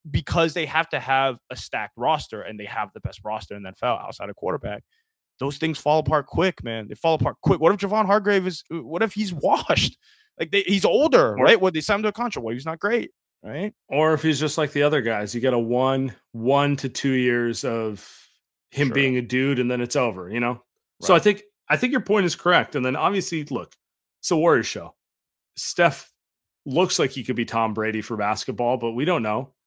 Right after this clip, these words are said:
Speaker 2: Everyone else on the roster, they're older. Do you see my guy Hamid Haddadi on the
Speaker 1: Right.
Speaker 2: Iranian national team?
Speaker 1: Mm-hmm.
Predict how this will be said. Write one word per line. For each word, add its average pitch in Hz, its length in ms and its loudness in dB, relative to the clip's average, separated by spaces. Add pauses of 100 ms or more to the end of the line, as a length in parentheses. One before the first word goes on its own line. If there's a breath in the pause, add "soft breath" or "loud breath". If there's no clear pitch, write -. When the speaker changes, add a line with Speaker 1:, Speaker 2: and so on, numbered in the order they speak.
Speaker 2:
Everyone 160 320 4
else 175 220 2
on 147 60 -6
the 139 80 0
roster, 120 440 2
they're 127 200 -2
older. 123 380 -2 (500 soft breath)
Do 135 40 -4
you 147 60 2
see 175 140 -2
my 175 120 4
guy 156 220 4
Hamid 139 320 -2
Haddadi 135 540 -2 (800)
on 131 100 0
the 139 60 0
Speaker 1:
Right. 131 100 -2
Speaker 2:
Iranian 127 300 -2
national 131 400 -4
team? 180 240 -2
Speaker 1:
Mm-hmm. 110 200 -18